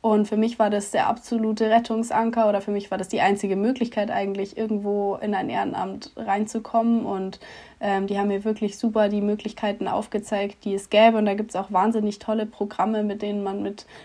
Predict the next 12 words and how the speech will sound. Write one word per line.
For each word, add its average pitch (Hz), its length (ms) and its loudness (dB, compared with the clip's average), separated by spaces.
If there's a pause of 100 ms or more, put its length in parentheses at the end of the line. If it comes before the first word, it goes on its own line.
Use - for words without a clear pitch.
(100)
Leuten 214 260 2
zusammenarbeitet. 208 1160 -2
Und 190 420 -4
dementsprechend 202 500 0
würde 202 140 0
ich 196 100 -8
total 202 320 0
empfehlen, 202 640 -4
sich 214 240 -4
an 196 140 -4
diese 185 200 -6
Freiwilligenzentrum-, 190 1000 -4